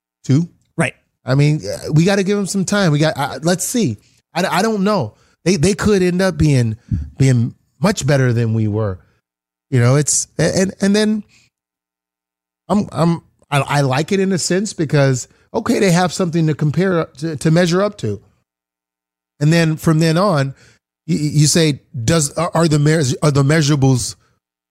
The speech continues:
Speaker 1: are they comparable? Has the league changed that much?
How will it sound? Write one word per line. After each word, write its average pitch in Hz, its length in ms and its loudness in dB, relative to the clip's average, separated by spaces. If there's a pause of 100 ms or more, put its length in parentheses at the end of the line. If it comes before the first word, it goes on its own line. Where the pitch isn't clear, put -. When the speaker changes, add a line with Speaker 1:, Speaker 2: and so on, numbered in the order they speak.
(1120)
Speaker 1:
are 147 60 0
they 151 140 2
comparable? 143 720 0 (280)
Has 160 140 0
the 135 100 0
league 165 300 2
changed 160 500 0
that 156 220 0
much? 170 420 -2